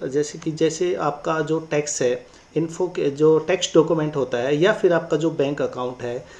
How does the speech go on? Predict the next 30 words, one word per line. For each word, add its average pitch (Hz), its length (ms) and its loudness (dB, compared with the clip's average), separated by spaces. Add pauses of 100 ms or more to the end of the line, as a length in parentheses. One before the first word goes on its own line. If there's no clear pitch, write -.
(200)
यहाँ 139 420 -4
पर 165 100 2
उसको, 170 480 -2 (360)
उसके 175 280 0
हिसाब 165 380 0
से - 180 -6
आपको 131 300 -2
यहाँ 113 220 -2
पर 175 360 -2
details 143 380 2
fill 151 220 -2
करना 123 280 -2
है। 120 240 -8 (260)
मान 180 160 0
लो 170 120 4
आपका 156 280 -2
bank 143 240 -2
details 139 400 0
के 151 160 2
ऊपर 143 420 0 (760)
टेस्ट 208 300 2
डॉट 170 280 4
धीमान 135 380 -2
कुछ - 320 -2
भी 220 60 6
आप 165 220 4
लगा 135 260 2
लो, 190 280 0 (240)
आपका 143 340 2
है, 107 300 -8